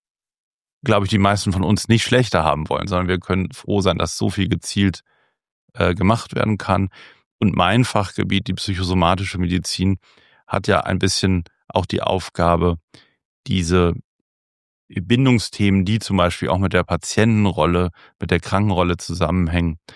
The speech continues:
in, in unser Bewusstsein, also vor allen Dingen natürlich auch ins Bewusstsein von Psychotherapeuten, Ärzten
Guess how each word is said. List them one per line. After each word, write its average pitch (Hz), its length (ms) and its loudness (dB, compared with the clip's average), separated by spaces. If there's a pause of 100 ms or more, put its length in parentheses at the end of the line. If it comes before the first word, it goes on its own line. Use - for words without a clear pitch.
(380)
in, 90 500 2 (120)
in 85 140 -4
unser 90 260 0
Bewusstsein, 92 640 2
also 85 200 -4
vor - 240 -8
allen 85 80 0
Dingen 87 100 0
natürlich 82 480 -4
auch 82 220 -2
ins - 180 -8
Bewusstsein 87 520 0
von - 260 -6 (480)
Psychotherapeuten, 95 800 -2
Ärzten 98 520 -2